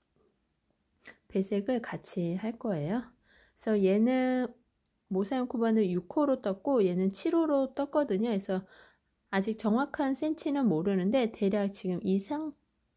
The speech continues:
이 상태에서 쟀을 때 여기가 십 점 오, 십일 점 오, 예, 그렇게 나오네요. 그리고 만약에 몸판에 이거를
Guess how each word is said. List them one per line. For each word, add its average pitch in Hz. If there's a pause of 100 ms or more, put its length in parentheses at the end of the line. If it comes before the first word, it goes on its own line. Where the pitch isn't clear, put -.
(240)
이 190
상태에서 285
쟀을 165
때 269 (340)
여기가 180
십 -
점 247
오, 294
십일 294
점 240
오, 214 (220)
예, 147
그렇게 196
나오네요. 147 (2000)
그리고 226
만약에 196
몸판에 226
이거를 185